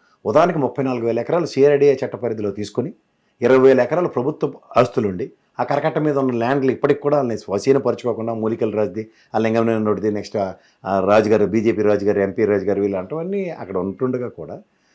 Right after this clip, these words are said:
నివాస యోగ్యం and వ్యవసాయ యోగ్యం కాకుండా బీడు భూముల్లో తయారు చేసిన మూడు పంటలు పండే ల్యాండ్లని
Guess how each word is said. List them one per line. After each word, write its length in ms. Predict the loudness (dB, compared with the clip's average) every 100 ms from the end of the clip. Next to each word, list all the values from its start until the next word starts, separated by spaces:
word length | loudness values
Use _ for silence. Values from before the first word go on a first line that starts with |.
| _ _ -16
నివాస 480 | -4 4 8 8 8
యోగ్యం 460 | 8 8 8 -2 -8 _ -2
and 180 | -2 0
వ్యవసాయ 460 | 0 0 4 6
యోగ్యం 520 | 6 8 6 8 4 4
కాకుండా 320 | 0 -2 -4
బీడు 220 | -2 0
భూముల్లో 340 | 0 0 0
తయారు 300 | -2 -2 -4
చేసిన 280 | -6 -6 -6 -10 _ -4
మూడు 180 | 0 0
పంటలు 280 | 0 -4 -6
పండే 260 | -6 -6
ల్యాండ్లని 600 | -6 -4 -4 -4 -6 -10